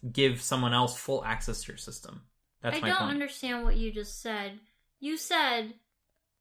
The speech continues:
Speaker 2: if you have a password that is longer than the, the expected password the system is looking for,
Speaker 1: Mm-hmm.
Speaker 2: and when they try to compare the password that you entered in to the, to what it's able to store,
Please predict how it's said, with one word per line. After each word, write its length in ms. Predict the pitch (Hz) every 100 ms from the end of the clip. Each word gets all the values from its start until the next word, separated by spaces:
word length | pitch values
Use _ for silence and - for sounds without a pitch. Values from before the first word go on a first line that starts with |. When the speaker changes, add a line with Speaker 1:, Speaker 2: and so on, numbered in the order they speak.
| _ _ _ _ _ _ -
Speaker 2:
if 120 | 302
you 220 | 262 339
have 300 | 381 415 392
a 40 | -
password 540 | 277 269 - 247 220
that 140 | 220 214
is 120 | 208
longer 400 | 214 220 254 269
than 180 | 247 220
the, 140 | 214 214
the 120 | 220 214
expected 600 | 208 - 285 294 277 254
password 460 | 240 220 220 220
the 100 | 202
system 460 | 196 - 277 - 208
is 100 | 185
looking 240 | 208 220 202
for, 380 | - - - - _ -
Speaker 1:
Mm-hmm. 360 | 135 117 101 101
Speaker 2:
and 200 | 240 247
when 180 | 247 247
they 140 | 240 247
try 260 | - 262
to 80 | 269
compare 480 | 277 247 240 240 233
the 80 | 214
password 440 | 214 277 294 269 226
that 120 | 202
you 260 | 202 311 359
entered 440 | 262 247 247 214
in 240 | 208 214
to 160 | 220 247
the, 140 | 220 220 - - - 220
to 180 | 269 233
what 280 | 208 240
it's 180 | 220 214
able 300 | - 233 220
to 100 | 208
store, 800 | 190 - - 359 240 196 196 220